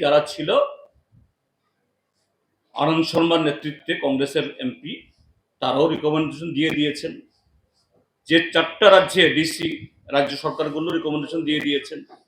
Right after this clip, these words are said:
এখন শুধু পার্লামেন্টে পেশ করা, পেশ হলেই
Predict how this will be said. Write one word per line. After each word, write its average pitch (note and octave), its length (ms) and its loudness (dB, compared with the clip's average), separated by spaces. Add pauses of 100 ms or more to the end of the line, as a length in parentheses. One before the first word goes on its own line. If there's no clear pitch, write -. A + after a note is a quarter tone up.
(840)
এখন A#3 260 6 (120)
শুধু B3 160 2 (140)
পার্লামেন্টে B3 480 6 (100)
পেশ A3+ 160 4 (140)
করা, A3+ 160 2 (160)
পেশ G3+ 160 6 (100)
হলেই A#3+ 240 6